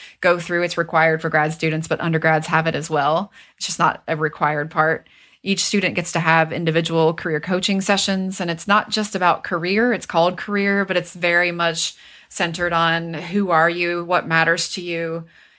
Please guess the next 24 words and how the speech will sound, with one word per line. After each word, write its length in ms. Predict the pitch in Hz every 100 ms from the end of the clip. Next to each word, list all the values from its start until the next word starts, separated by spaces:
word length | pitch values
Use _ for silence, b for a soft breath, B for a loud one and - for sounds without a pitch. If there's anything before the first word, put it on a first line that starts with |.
| b
in 120 | 190
your 120 | 180
spare 340 | 170 - 165 175
time, 460 | 180 170 170 175
what 180 | 175 165
do 100 | -
you 140 | 170 170
do, 320 | 170 170 170
how 240 | 170 175
might 200 | 202 208
that 160 | 196 196
intersect 480 | 196 196 - 190 190
with 100 | 185
a 40 |
future 340 | 170 185 180 175
career? 500 | 180 170 165 170 175
Have 240 | 170 170
you 60 | 190
even 200 | 208 220
thought 240 | 220 233 302
about 280 | 190 165 170
that 180 | 170
intersection 640 | - 165 165 165 160 165 160
before? 560 | 170 170 147 156 196